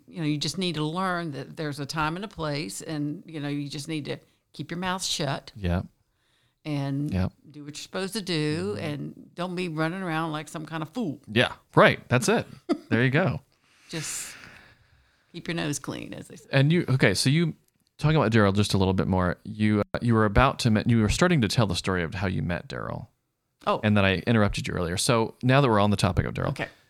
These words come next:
Speaker 2: why don't you, okay, so you're, you mentioned you were doing all these things. You're mo-, single, you're doing, running all over the place, and you're
Speaker 1: Mm.
Speaker 2: late nights and all this. So Daryl enters the picture. How does that happen?
Speaker 1: He was, he lived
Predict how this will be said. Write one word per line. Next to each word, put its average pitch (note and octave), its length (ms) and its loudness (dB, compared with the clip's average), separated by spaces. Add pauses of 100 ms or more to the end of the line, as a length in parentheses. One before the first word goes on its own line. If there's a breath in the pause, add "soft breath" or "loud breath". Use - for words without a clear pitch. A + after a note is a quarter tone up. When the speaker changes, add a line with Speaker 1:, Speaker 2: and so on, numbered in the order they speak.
(160)
Speaker 2:
why - 160 0
don't D4+ 200 0
you, D#3+ 320 4
okay, B2+ 240 6
so - 160 0
you're, F3+ 320 2
you C3 160 2
mentioned C#3+ 400 4
you A2 80 4
were G#2+ 80 6
doing G2 180 2
all F#2 80 2
these F2 160 -2
things. D#3+ 220 4
You're A#2+ 120 2
mo-, G2 220 -2
single, A#2 640 4
you're F#2 140 2
doing, F2+ 280 2
running G#2+ 300 2
all A#2+ 220 4
over B2+ 100 2
the A#2+ 80 4
place, B2 480 2
and F2+ 160 0
you're F2 280 2
Speaker 1:
Mm. - 80 -10 (120)
Speaker 2:
late A2+ 240 2
nights A2+ 340 2
and G#2 80 2
all G2+ 140 4
this. G#2 260 2 (240 loud breath)
So A2 520 4 (600)
Daryl C3+ 240 4
enters A2+ 260 2
the F2+ 80 -2
picture. E2+ 420 2
How G#2+ 140 2
does A#2+ 160 0
that F2+ 300 0 (120)
happen? D#2 440 -4 (160)
Speaker 1:
He A#3 460 -4
was, D#3+ 480 -2 (340)
he G3 200 -10
lived E3+ 380 -2